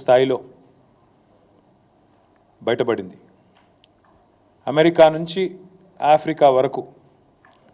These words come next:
ఇవాళ ఈ అదానీ వ్యవహారం ప్రకంపనలు సృష్టిస్తూ ఉంది. గతంలో దర్యాప్తు సంస్థలు జోక్యం చేసుకోవాలని కోరినా, జాయింట్ పార్లమెంటరీ కమిటీ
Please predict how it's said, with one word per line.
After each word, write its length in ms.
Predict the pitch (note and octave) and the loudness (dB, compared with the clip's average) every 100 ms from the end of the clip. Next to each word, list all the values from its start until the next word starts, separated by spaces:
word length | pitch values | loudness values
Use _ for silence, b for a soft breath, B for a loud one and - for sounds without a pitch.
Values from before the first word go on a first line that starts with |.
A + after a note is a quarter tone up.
| - | -8
ఇవాళ 240 | B2+ C#3 C#3+ | 2 2 4
ఈ 40 | C#3 C3 | 0 4
అదానీ 260 | D#3 D#3+ D3 | 2 2 -2
వ్యవహారం 380 | C#3+ C#3+ D3 F3+ - _ _ _ _ _ _ _ _ _ C3 | -2 0 0 -4 -12 _ _ _ _ _ _ _ _ _ -4
ప్రకంపనలు 500 | C3 D#3 D3+ D3 C3 | 0 2 2 0 -4
సృష్టిస్తూ 400 | A2+ - A#2 - G2 | -10 -10 -8 -4 -6
ఉంది. 160 | F#2 - _ _ _ _ _ _ _ _ _ _ _ _ - | -6 -18 _ _ _ _ _ _ _ _ _ _ _ _ -6
గతంలో 420 | C#3 C#3+ E3+ F3 E3 - - - _ _ _ _ _ _ _ _ _ - | -2 0 2 4 4 0 -12 -20 _ _ _ _ _ _ _ _ _ -4
దర్యాప్తు 420 | B2+ D3+ F3 E3+ E3 | -2 4 4 2 -6
సంస్థలు 340 | D#3+ D3+ D#3+ D3 B2 | -8 -6 -4 -4 -2
జోక్యం 280 | D3 D#3 D3 | -2 -2 -6
చేసుకోవాలని 480 | C#3+ C#3+ C#3+ C#3 C3+ C3 | -6 -4 0 0 -2 -6
కోరినా, 280 | C3+ C3+ D3 - _ _ _ _ _ _ _ _ _ _ _ A#2 B2 | -6 -6 -10 -14 _ _ _ _ _ _ _ _ _ _ _ -6 0
జాయింట్ 320 | C#3 E3+ E3+ C#3+ | 2 0 0 4
పార్లమెంటరీ 560 | D3 D#3 D#3 D3+ D3+ D3 - - _ _ _ _ _ _ _ _ _ _ _ - | 6 4 -4 -6 -6 -6 -10 -20 _ _ _ _ _ _ _ _ _ _ _ -4
కమిటీ 260 | D#3 D#3+ | -4 2